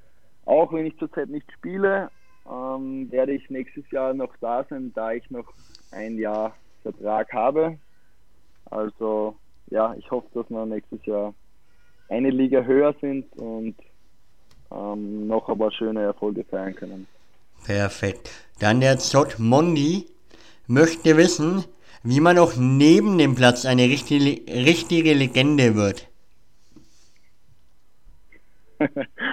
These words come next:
Speaker 1: Ähm, ja, das ist einer von meinen Jungs bei dir zu Hause, unser, unser Präsident,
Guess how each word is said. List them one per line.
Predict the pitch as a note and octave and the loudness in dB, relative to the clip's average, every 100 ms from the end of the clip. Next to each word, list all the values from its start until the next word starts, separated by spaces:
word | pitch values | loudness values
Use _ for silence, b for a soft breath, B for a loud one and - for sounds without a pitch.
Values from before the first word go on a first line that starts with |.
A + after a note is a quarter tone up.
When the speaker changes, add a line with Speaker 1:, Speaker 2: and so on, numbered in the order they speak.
| B - - | B -16 -16
Speaker 1:
Ähm, | A2 A#2 A#2 B2 A#2+ A2+ - - - - - | -6 -2 0 0 -4 -10 -20 -20 -20 -16 -6
ja, | A2 C3 C#3+ | 0 2 2
das | C#3 | 0
ist | C3 | 0
einer | C#3 C#3+ | 0 0
von | C#3 | -4
meinen | C#3 C#3 C#3+ | -4 -4 -4
Jungs | D#3+ D3 | -6 -8
bei | D#3+ | -8
dir | D3 D#3+ D#3 | -4 -4 -4
zu | E3+ | -2
Hause, | D3 D3+ D#3+ E3 E3+ - - - | 0 0 -2 -6 -8 -16 -20 -20
unser, | A#2 A#2 B2+ A#2+ A#2+ | -16 -10 -6 -4 -4
unser | A#2+ A#2 A#2 | -8 -12 -10
Präsident, | C3 - B2 B2+ D3 E3+ | -10 -10 -8 -6 -6 -8